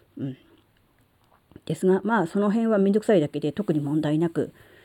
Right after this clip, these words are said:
す-、素直に、素直にじゃないな。すんなりと終了、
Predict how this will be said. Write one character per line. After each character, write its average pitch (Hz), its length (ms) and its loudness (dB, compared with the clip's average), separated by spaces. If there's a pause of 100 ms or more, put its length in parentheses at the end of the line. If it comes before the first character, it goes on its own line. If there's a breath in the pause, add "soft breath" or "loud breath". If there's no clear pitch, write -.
(140 soft breath)
す-、 - 300 -14
素 - 140 -6
直 135 240 -2
に、 - 100 -6 (260)
素 175 60 -4
直 185 180 -2
に - 60 -10
じ - 100 -20
ゃ - 40 -20
な - 100 -20
い - 100 -20
な。 - 500 -20
す 196 120 0
ん 202 100 6
な 214 100 2
り 143 100 0
と - 100 -16 (1400 soft breath)
終 151 240 0
了、 127 160 -8